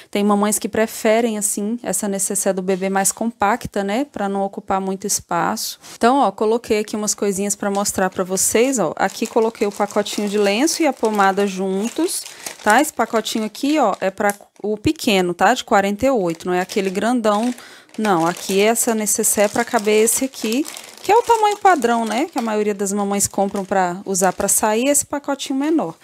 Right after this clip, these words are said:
Aqui eu coloquei duas fraldas, só que essa fralda é tamanho extra G e é de roupinha, então ela é bem maior que as outras, bem volumosa.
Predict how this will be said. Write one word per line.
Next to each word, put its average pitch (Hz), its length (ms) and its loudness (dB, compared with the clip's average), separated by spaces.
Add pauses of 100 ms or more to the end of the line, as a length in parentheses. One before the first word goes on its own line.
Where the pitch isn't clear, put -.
(280)
Aqui 202 300 0
eu 196 80 4
coloquei 233 380 2
duas 262 360 2
fraldas, 214 680 0 (280)
só 220 200 2
que 220 120 0
essa 226 200 2
fralda 202 340 2
é - 20 -6
tamanho 214 420 0
extra 294 580 4
G 190 580 0
e 269 80 2
é 208 80 4
de 208 100 -2
roupinha, 240 560 2
então 269 200 2
ela 226 80 2
é 226 40 0
bem 196 380 0
maior 330 380 4
que 302 120 -4
as 226 200 -2
outras, 220 320 -2
bem 208 240 -2
volumosa. 247 720 2